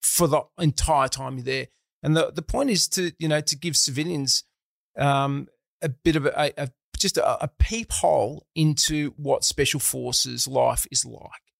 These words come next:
you know, and that's what we've got. Like, you know, I don't pretend, and I don't think anybody else would, uh, that, you know, we've kind of opened a window and walked into their world.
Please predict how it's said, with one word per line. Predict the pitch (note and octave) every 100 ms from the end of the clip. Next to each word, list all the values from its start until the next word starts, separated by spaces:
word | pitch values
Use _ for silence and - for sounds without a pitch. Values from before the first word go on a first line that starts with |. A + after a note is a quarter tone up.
| _
you | -
know, | C#3
and | C3+ E3
that's | F#3
what | F3
we've | D3
got. | C3 C#3+ B2+
Like, | B2+ D3
you |
know, | C#3 C3 D3 -
I |
don't | E3+ F#3 -
pretend, | - - C#3
and | C3 C#3 C3+
I |
don't | C3+ B2+
think | C3
anybody | C3 B2 B2+ C#3
else | E3+ -
would, | B2+ - _ _ _ _
uh, | A#2+ C3+ C3+
that, | C3 C3+ - -
you | D#3+
know, | C3+
we've | C#3 D3 C3+
kind | - C#3+
of | B2+ - _ _ _ _ _ _ _ - - _ _ _ _ -
opened | D#3+ D3+
a | C#3
window | D3+ C#3+ C3
and | C3
walked | D3 - C#3+
into | C#3 B2+
their | B2+ B2
world. | A#2+ B2+ B2+ B2+ D#3+